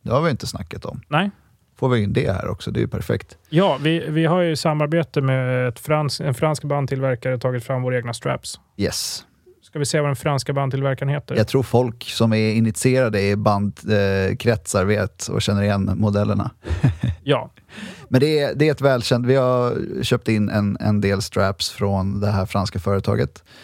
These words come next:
Speaker 1: Eh, brandat dem med vår Ecotime-logga på undersidan. Finns i två olika storlekar just nu, tjugo eller arton millimeter. Eh, alla band är utrustade med, eh, quick release bandstift,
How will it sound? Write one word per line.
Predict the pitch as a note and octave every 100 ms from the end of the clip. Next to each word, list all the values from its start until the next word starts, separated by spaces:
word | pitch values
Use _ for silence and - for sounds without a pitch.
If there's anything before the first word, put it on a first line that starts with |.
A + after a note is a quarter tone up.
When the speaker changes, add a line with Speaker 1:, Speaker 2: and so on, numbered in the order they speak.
| - -
Speaker 1:
Eh, | G#2 G2+
brandat | G2 A#2 G#2 G2+
dem | G#2+ G#2+ - -
med | G#2 G2
vår | G2 F#2+ G2+ - - -
Ecotime-logga | A2 G#2 G2+ G2+ G2+ G2+ G#2
på | G2+
undersidan. | G2 - G2+ G2+ B2+ - _ -
Finns | A2 G#2+ G#2+
i |
två | - A#2+ G#2+
olika | G#2 G2 F#2+
storlekar | - G2 F#2 - A2+ B2
just | A2+ G2+ G#2
nu, | G#2+ -
tjugo | - A2+ G2 G#2
eller | G#2+ G#2 F#2+ G2+
arton | - G2
millimeter. | G2 F#2+ F#2+ - G#2+ C3 - _ _ - - -
Eh, | G#2+ G2+ G2
alla | - A2+ A#2
band | G#2+ A2 G#2 G#2 A#2 A2+
är | G2+ G2+ G2+ G2
utrustade | - G2+ - G#2 - G2+
med, | G2+ G2 G2 D#2 G2
eh, | F#2+ -
quick | - G#2 - - -
release | G#2 G2+ G2 G2 - - F#2
bandstift, | G#2 G2 G2 - A2+ - -